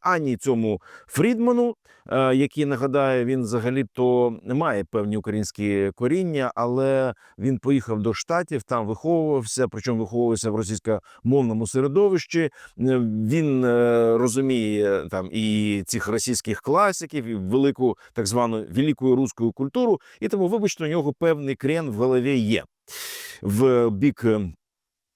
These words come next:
русофільства, так би мовити, попри всю його, всі, всі,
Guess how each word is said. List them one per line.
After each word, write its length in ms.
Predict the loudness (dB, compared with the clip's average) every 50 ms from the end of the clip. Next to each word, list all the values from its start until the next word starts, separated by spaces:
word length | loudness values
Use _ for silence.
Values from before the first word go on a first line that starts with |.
| _ -4 -2
русофільства, 680 | 0 0 2 2 0 0 2 2 2 2 0 -2 -4 -4
так 160 | -4 -4 -2
би 100 | -2 -2
мовити, 400 | 0 -2 -2 -4 -6 -8 -10 -4
попри 600 | -2 0 0 0 0 0 0 2 0 0 -2 -2
всю 300 | -4 -6 -2 0 0 2
його, 640 | 2 0 0 0 0 2 2 2 2 0 -2 -4 -6
всі, 360 | -6 -4 -2 0 0 0 -2 -4
всі, 440 | -6 -6 -6 -2 0 0 -2 -2